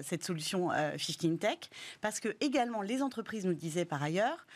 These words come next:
le temps de la communication est dépassé. On veut être dans l'action et on veut des solutions qui nous aident concrètement. Les solu-, les entreprises ne savent pas comment faire, ne savent pas comment les atteindre, ne savent pas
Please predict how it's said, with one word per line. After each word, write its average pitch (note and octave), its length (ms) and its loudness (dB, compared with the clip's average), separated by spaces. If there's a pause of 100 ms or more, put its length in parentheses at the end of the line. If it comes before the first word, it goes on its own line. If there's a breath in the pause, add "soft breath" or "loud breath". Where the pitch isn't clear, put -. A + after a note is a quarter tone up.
(180 loud breath)
le G#3 100 0
temps D4 120 4
de D#4 60 6
la C4+ 80 4
communication A3+ 520 0
est F3+ 60 4
dépassé. E3+ 540 -2 (400 loud breath)
On A#3 100 4
veut A3 140 4
être A#3+ 100 0
dans G3 120 -2
l'action F#3 460 -2 (280 loud breath)
et A3 80 2
on B3 100 6
veut C4 200 2
des C4 100 2
solutions A#3+ 580 2 (140)
qui - 160 2
nous F#3+ 260 4
aident A3 220 0
concrètement. E3 640 -2 (100)
Les F3+ 100 2
solu-, F3+ 300 -2
les F#3 240 2
entreprises G3+ 300 0
ne F#3+ 40 0
savent E3+ 280 -2
pas A#3 160 2
comment F3+ 260 -2
faire, E3+ 320 0
ne G3 60 -2
savent F3 200 -2
pas A3 140 2
comment C4 320 2
les G3+ 180 -2
atteindre, E3 400 0 (240 loud breath)
ne F#3 60 -2
savent F3 220 -2
pas A3 160 0